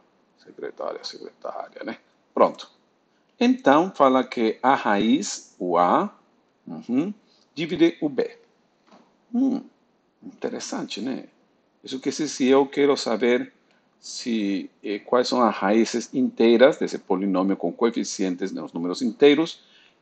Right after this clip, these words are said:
isto, isto daqui, esse termo constante me dá informação, porque as raízes têm que ser, eh, de forma que dividam esse termo constante. Oh,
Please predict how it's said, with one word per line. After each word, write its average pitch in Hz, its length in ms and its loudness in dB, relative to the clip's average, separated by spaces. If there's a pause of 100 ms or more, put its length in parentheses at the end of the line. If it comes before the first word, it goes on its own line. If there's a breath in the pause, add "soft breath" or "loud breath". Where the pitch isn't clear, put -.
(140)
isto, 127 920 -4 (420)
isto 170 320 -6
daqui, 160 520 0 (200)
esse 127 220 -10
termo 147 300 0
constante 139 680 -2
me 107 220 0
dá 104 320 2
informação, 110 920 0 (380 soft breath)
porque 120 240 0
as 110 100 4
raízes 139 380 2
têm 139 180 0
que 131 140 2
ser, 127 400 2 (320 soft breath)
eh, 107 420 2
de 110 140 -2
forma 123 320 0
que 113 120 -2
dividam 110 720 -2
esse - 220 -12
termo 107 240 -2
constante. - 800 -8 (440)
Oh, - 420 -8